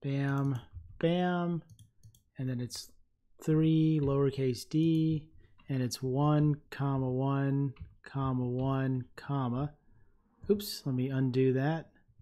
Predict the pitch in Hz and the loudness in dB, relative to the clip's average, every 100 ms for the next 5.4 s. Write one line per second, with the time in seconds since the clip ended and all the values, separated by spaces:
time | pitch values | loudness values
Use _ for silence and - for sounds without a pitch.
0 | - _ _ _ _ _ - - - 127 | -20 _ _ _ _ _ -20 -20 -8 -6
1 | 123 123 120 123 139 156 165 - - - | -4 -6 -4 -4 -2 -2 -4 -14 -20 -20
2 | - - - - - - 131 123 120 110 | -20 -20 -20 -20 -20 -10 -6 -4 -6 -8
3 | - 156 151 131 135 170 170 - - - | -2 2 4 2 -2 -4 -6 -10 -20 -20
4 | - - 135 - 135 123 127 131 127 - | -20 -18 -14 -8 -4 -4 -6 -6 -6 -4
5 | - 151 170 | 0 0 0